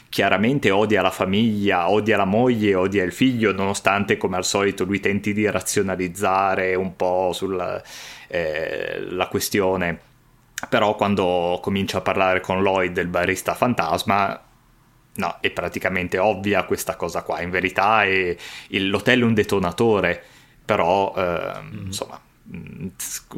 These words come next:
Speaker 1: probabilmente questa, questa violenza si era già manifestata in famiglia, oltre magari all'episodio di cui si parla,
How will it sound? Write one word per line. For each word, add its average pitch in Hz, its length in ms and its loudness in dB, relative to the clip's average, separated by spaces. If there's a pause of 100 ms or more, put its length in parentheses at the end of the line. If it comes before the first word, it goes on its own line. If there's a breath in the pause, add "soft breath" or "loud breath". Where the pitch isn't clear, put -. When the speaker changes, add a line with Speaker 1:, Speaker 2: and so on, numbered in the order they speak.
(140)
Speaker 1:
probabilmente 101 800 2
questa, 92 560 0
questa 98 240 -4
violenza 104 500 2
si 101 140 0
era 92 180 0
già 120 140 2
manifestata 107 600 0
in 95 80 0
famiglia, 110 840 2
oltre 101 600 2
magari 101 320 0
all'episodio 95 960 0
di 98 160 -4
cui 98 220 -4
si - 160 -10
parla, 92 680 0